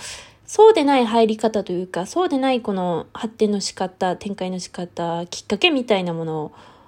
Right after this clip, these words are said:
を割と重視しがちなので、そういうね、心に刺さってしまう何か、まあ、その、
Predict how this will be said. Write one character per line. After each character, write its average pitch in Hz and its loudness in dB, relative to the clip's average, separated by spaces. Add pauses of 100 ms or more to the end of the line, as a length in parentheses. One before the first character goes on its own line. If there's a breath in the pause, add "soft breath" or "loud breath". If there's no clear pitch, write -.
(500 loud breath)
を 262 6
割 208 4
と 214 0
重 208 0
視 196 -6
し 175 -10
が 185 -4
ち 196 -2
な 180 -4
の 151 -8
で、 190 2
そ 202 -2
う 214 4
い 220 4
う 208 2
ね、 233 0 (180)
心 240 2
に 214 2
刺 190 -8
さ 208 -6
っ - -6
て 208 -4
し 208 -6
ま 185 -4
う 175 -4
何 180 -4
か、 151 -8 (880 loud breath)
ま 180 -6
あ、 - -20
そ 202 -10
の、 175 -8